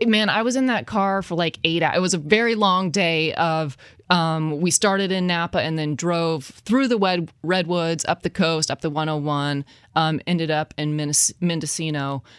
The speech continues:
So there were, and it was, uh, partially rainy, that we saw sun, so there was a good variety of, of terrain in a way. I do think, and we were even on the interstate for a while too, I do think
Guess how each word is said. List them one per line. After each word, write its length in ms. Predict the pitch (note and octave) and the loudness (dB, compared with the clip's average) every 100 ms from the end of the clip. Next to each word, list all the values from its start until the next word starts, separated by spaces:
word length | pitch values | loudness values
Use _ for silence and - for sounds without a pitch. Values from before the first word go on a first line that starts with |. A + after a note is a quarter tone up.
| - | 2
So 460 | - G#3+ G3 F#3+ | 6 6 4 0
there 280 | E3 F#3+ C4 | 2 2 4
were, 140 | C#4 - | 0 2
and 200 | G#3+ A3+ | 2 2
it 100 | A#3+ | 0
was, 380 | G#3+ G3 - - | 2 4 2 2
uh, 220 | F3 E3 | 0 2
partially 480 | - F#3+ F#3+ - F#3+ | 0 -2 0 0 0
rainy, 680 | F3 G3 G#3 G#3 G3 F#3+ F#3 | 2 2 2 2 2 0 0
that 160 | D#3+ B2+ | 0 0
we 100 | D#3 | 2
saw 220 | - D3 | 4 4
sun, 360 | - F#3 F3+ F3+ | 2 2 2 0
so 160 | F#3 | 0
there 200 | F3 A#3 | 2 2
was 120 | B3 | 2
a 60 | G#3 | 0
good 320 | E3 G3 F#3 | 2 0 0
variety 600 | F3 E3+ D#3+ E3 E3+ E3+ D#3 | -2 0 0 0 -2 -2 -2
of, 240 | C#3+ - - | -2 -6 -4
of 180 | D3+ C#3+ | -4 -4
terrain 560 | - D3+ D3+ D3 F3 G3 | -6 -6 -4 -2 -2 -2
in 140 | G3 | -4
a 60 | G3 | -6
way. 360 | G3+ G#3+ A3 A3+ - - - - G3+ | -4 -4 -4 -8 -18 -20 -20 0 2
I 140 | A#3 | 4
do 320 | G3 A#3+ C4+ | 4 2 0
think, 480 | D4+ - C#4 B3+ B3 - | -4 -4 -2 -2 -2 0
and 160 | A3 | 2
we 100 | A3+ | 2
were 140 | C#4 C4+ | 0 0
even 240 | B3+ A#3 | 0 0
on 100 | A3+ | 0
the 100 | G#3+ | -2
interstate 400 | G#3 B3+ - A#3 | -2 -2 -2 -2
for 100 | - | -2
a 60 | F3 | -2
while 220 | E3+ F3 | 0 -2
too, 240 | - A3+ | -2 -2
I 140 | - G3 | 0 0
do 260 | G#3+ A#3 | -2 -4
think 600 | B3 - A#3 G#3+ G3+ - | -6 -6 -4 -2 -4 -10